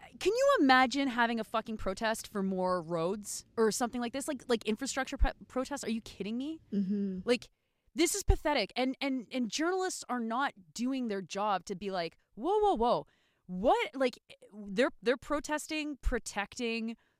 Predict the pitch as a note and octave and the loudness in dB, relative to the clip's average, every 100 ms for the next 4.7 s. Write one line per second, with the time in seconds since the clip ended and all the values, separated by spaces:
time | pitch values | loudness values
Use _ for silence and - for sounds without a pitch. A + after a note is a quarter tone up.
0 | - G#3+ - - A3 - A#3+ G#3 E3+ G3 | -6 -6 -4 -2 -2 -2 -4 -4 -4 -2
1 | G#3 G3+ F#3+ A3+ F4 D4+ - - G3+ G3+ | -2 -2 -4 -2 -2 -4 -8 -4 -4 -2
2 | G3 G3 F#3+ F#3+ F#3+ G#3+ D4 D#4 F3 C4 | -4 -4 -4 -4 -4 -6 -4 0 0 -2
3 | C4 - B3+ D4+ - F#4+ G#4 _ _ _ | -6 -4 -4 -4 -6 -8 -12 _ _ _
4 | - G#3 F3+ F4+ B4 A4 | -6 -4 2 2 2 0